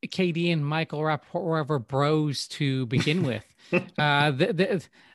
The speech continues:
Speaker 1: they, they got along on a professional level, and that's all, that's about it. I mean,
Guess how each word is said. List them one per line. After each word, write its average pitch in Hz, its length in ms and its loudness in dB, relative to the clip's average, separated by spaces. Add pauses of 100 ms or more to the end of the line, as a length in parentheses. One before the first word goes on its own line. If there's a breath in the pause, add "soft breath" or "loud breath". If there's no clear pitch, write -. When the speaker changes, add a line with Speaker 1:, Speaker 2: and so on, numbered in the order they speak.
(120)
Speaker 1:
they, 180 400 6
they 175 840 4
got 175 220 4
along 170 320 4
on 156 160 2
a 147 80 2
professional 170 640 -2
level, 135 300 -2
and 131 140 -2
that's 139 280 -2
all, 147 480 0 (160)
that's 180 180 -2
about 139 280 0
it. 160 220 0 (300 loud breath)
I 170 60 -2
mean, 160 280 4